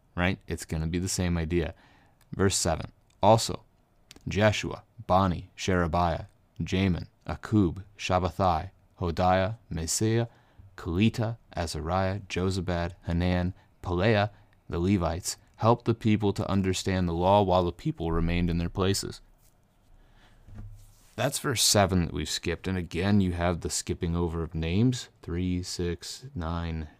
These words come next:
twelve, thirteen individuals named, plus the Levites. So now you have an entire tribe of the Israelites, those who have been set aside to be priests. They are going through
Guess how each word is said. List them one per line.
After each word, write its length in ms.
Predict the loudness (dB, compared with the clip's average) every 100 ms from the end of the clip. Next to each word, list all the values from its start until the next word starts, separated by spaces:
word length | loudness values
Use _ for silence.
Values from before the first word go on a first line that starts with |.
| _
twelve, 560 | -12 -6 -4 -4 -6 -10 _ _ _ _ 2
thirteen 520 | 2 2 0 4 6
individuals 800 | 6 4 4 2 2 2 2 2
named, 380 | 2 2 2 0
plus 400 | -6 0 2 2
the 140 | -2 0
Levites. 720 | 4 4 4 0 -4 -12 -16
So 160 | -10 -4
now 140 | 0
you 140 | 0 0
have 100 | -2
an 80 |
entire 400 | -2 -2 -2 -2
tribe 680 | -4 0 4 4 4 2 0 -4 -20 -20 _ -8
of 160 | -6
the 140 | -2 0
Israelites, 640 | 0 0 0 0 -2 -4
those 320 | -2 0 0
who 80 | 0
have 140 | -4 -2
been 140 | -4
set 220 | -4 -4
aside 400 | -4 -2 -2 -2
to 80 | -4
be 160 | -8 -10
priests. 520 | -2 0 0 -2 -10 _ _ _ _ _ _ _ _
They 200 | -2 2
are 120 | 2 4
going 380 | 4 4 4
through 560 | 0 -2 2 4 4 2